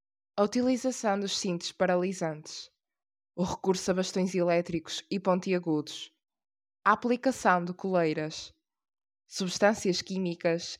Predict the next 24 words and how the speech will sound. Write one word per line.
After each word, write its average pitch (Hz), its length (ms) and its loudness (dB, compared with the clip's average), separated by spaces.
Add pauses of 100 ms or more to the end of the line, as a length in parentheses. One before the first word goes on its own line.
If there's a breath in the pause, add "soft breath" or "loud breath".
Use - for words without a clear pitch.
e 202 60 0
espancamentos 214 720 0
repletos 175 560 0
de 185 60 0
ódio. 156 420 2 (1400)
O - 60 -10
espectro 180 680 2 (480)
só - 220 2
termina 214 480 0
com 185 120 0
o 175 80 6
irreversível, 180 840 -2 (1040)
a 175 160 2
morte. 156 560 -4 (1600)
A 269 80 4
liberdade 277 480 4
do 202 120 -2
homem 185 500 0
termina 226 380 -2
onde 240 120 -4
começa 175 480 -2
a 175 60 2
do 185 120 -2
outro, 156 480 -2